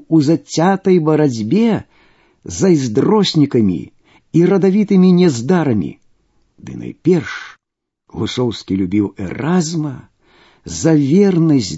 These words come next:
дадзенай у маладыя гады прысязе верай і праўдаю служыць княству. Польскія арыстакраты не маглі дараваць яму не толькі ўзлёту,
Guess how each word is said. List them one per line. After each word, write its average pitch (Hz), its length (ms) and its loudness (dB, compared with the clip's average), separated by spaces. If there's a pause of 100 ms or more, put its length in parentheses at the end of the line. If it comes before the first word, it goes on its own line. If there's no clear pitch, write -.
(120)
дадзенай 117 600 2
у 120 140 -2
маладыя 117 540 2
гады 123 280 0
прысязе 107 760 -2 (280)
верай 190 460 0 (560)
і 147 80 2 (160)
праўдаю 131 680 0 (680)
служыць 92 680 -8
княству. - 760 -14 (1000)
Польскія 214 680 0
арыстакраты 185 1040 -2
не 175 80 2
маглі 143 460 2
дараваць 143 580 -2
яму 117 160 2
не 123 160 4
толькі 147 600 2
ўзлёту, 165 560 -2